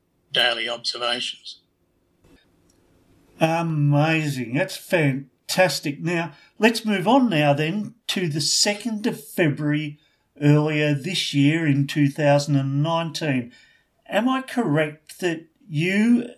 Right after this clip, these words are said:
Speaker 2: at the Hawkesbury R A O captured the glitch as it happened?
Speaker 1: Yes, well, technically yes, but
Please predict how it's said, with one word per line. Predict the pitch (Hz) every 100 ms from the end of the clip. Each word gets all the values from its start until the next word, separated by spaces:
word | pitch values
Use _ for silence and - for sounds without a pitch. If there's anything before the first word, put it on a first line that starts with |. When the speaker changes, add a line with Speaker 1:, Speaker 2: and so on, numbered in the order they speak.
| _ -
Speaker 2:
at | 165 160 -
the | 175 156
Hawkesbury | 139 165 240 - - 196 175 175
R | 165 165 156
A | 147 135
O | 135 139 160 - _ _ _ _
captured | - 185 - 175 147
the | 175
glitch | 147 151 160 160 - - -
as | 156 151
it | 151
happened? | 135 143 127 104 - _ _ _ _ _ _ _ _ _ -
Speaker 1:
Yes, | 247 - -
well, | 311 202 190 185 - _ _
technically | 240 262 294 - 175
yes, | 156 135 - - -
but | 151